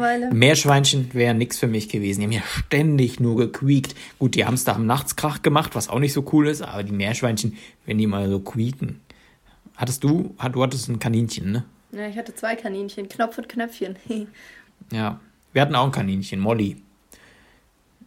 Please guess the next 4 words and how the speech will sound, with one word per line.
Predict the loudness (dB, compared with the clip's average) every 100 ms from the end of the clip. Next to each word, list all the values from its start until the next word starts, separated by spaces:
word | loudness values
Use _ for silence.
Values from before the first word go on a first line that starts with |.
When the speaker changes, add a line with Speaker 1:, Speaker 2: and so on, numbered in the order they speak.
| _ -14
Speaker 2:
Ja. | -8 -8 -8 _ _ _ _ _ -20 -18 -8
Speaker 1:
Ja, | -6 -6 _ _ _ -20
tragisch. | -8 -6 -6 -10 -16 -20 -20 -20 -20 _
Ähm, | 0 2 2 -4 -8